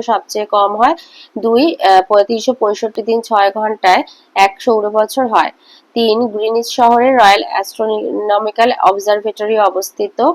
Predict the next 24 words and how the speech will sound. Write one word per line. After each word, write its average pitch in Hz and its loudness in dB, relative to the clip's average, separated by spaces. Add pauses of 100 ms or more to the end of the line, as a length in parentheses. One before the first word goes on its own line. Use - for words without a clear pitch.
(340)
চার, 214 6
মূল 214 0
মধ্যরেখার 214 0
মান 220 -2
শূন্য 214 -6
ডিগ্রি। 208 -4
পাঁচ, 202 0
সমুদ্রপৃষ্ঠে 208 -6
বায়ুচাপের 208 0
পরিমাণ 214 -4
হাজার 202 0
তেরো 208 2
দশমিক 233 0 (500)
দুই 226 2
পাঁচ 262 2
মিলিবার। 185 -2 (520)
বৃত্তে 233 0
স্তম্ভ 214 2
মেলানো। 226 2
আয়, 214 6
বায়ুচাপ 202 2
মিলিবার। 202 0
দুই, 202 -4
স্তূপ 202 -8